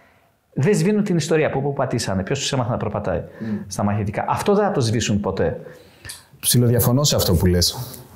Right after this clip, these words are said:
Speaker 2: να ξέρεις,
Speaker 1: Ε,
Speaker 2: γιατί
Speaker 1: δεν συμφωνώ με τη δικιά σου την άποψη, γιατί άμα το πάμε έτσι, τότε δεν θα το ασ-, δεν θα ασχολούμουν με αυτό. Υπάρχει και ένα, τα μαχητικά,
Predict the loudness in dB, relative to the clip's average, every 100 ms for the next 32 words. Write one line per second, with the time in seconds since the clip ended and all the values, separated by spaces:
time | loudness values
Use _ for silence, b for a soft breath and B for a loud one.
0 | -10 -2 0 2 2 4 4 4 6 6
1 | 6 6 4 4 4 4 2 2 0 2
2 | 0 0 0 0 2 2 2 4 4 4
3 | 2 4 2 2 2 2 2 2 0 0
4 | 2 2 0 0 0 2 2 2 2 2
5 | 4 2 0 -2 -2 -2 -2 -2 -2 -2
6 | B B -2 0 -2 -4 -4 0 0 -2